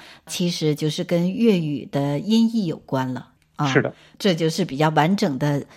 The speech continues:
Speaker 1: San Francisco 整个这个名字的一个由来哈。
Speaker 2: 面积不大的城市，
Speaker 1: 嗯。
Speaker 2: 但是充满了故事。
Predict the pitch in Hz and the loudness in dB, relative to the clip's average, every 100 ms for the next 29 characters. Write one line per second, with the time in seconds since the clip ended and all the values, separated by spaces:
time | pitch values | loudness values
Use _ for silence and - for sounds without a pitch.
0 | - - 190 175 175 170 208 196 - - | -18 -4 -2 0 0 0 -2 -4 -4 -6
1 | 143 - 135 151 208 185 156 - - 165 | -6 -6 -8 -2 2 2 0 -4 -4 -2
2 | 147 143 156 - 196 165 151 143 - - | -2 -4 -2 -2 0 2 2 0 -4 -8
3 | 175 185 160 147 147 151 131 139 160 180 | -2 0 2 2 2 0 -2 -6 -2 -2
4 | - 190 208 156 135 147 170 147 135 - | 4 10 10 10 6 6 8 8 4 0
5 | 131 127 151 135 147 127 123 - 165 147 | -2 0 0 4 4 2 -4 4 6 6
6 | 123 120 120 147 - - | 4 0 2 2 2 -8